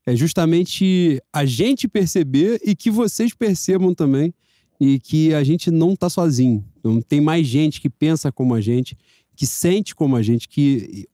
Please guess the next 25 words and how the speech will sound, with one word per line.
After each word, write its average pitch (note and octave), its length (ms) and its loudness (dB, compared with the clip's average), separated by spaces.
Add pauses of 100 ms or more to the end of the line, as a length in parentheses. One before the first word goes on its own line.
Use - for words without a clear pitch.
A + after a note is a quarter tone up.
olha G3 320 0
pro D3 140 -4
Flamengo C#3 640 0
e, C3 60 2 (1200)
e, C#3+ 80 -2 (100)
e - 60 -16 (760)
espera, E3+ 640 -2 (260)
é, C3 540 -2 (760)
depõe F#3+ 500 0
ali E3 180 2
expectativa E3 880 -2
sobre E3+ 520 -2 (640)
coisas F#3 300 0
parecidas, D3+ 640 -2
né? C#3 180 0 (440)
Então E3 180 -2
é F#3+ 40 2
maneiro, D#3+ 420 2
quem D#3 180 0
enxerga F3+ 560 -2
o D3+ 80 0
Flamengo C#3 440 0
da C3 100 -2
mesma C3 280 2
maneira, A#2+ 380 0